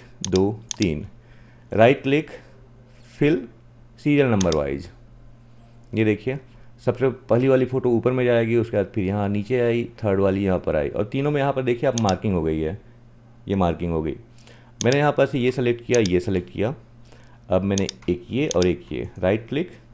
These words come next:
फिल सीरियल नंबर वाइज। ये देखिए, मैं दूसरा पेज ले लेता हूँ,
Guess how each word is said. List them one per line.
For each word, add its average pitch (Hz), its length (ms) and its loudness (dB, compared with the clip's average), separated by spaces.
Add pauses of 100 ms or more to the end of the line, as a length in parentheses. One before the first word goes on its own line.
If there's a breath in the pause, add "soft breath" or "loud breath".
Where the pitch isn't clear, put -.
(600)
फिल 131 160 2
सीरियल 95 360 0
नंबर 85 240 -2
वाइज। 73 340 -6 (3250)
ये 90 140 0
देखिए, 73 320 -8 (1600 loud breath)
मैं 110 160 2
दूसरा 104 480 -2
पेज 110 300 0
ले 107 80 0
लेता 104 260 -2
हूँ, 185 180 -6